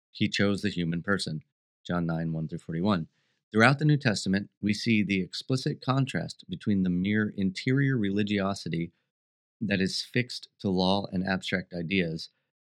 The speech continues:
and the love that makes whole, uniting humans to humans and humans to God.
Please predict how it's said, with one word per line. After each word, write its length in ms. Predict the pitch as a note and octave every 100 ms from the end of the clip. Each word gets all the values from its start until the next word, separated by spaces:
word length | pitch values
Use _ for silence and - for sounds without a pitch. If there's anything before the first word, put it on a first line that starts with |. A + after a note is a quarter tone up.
| -
and 160 | G#2
the 60 | F#2+
love 420 | F#2+ A#2 A2+ F2
that 160 | G2 F#2
makes 500 | F#2 F#2+ F#2 - - _ _ _ -
whole, 320 | G2+ D#2+ - _ _ _ _
uniting 440 | B2+ G#2+ A2 A2 F#2+
humans 380 | G#2 A#2 A#2+ -
to 80 |
humans 420 | A#2 F#2 E2+ F2 -
and 140 | G2+ F2+
humans 320 | E2 D#2+ -
to 100 | F2+
God. 340 | G2+ F#2+ -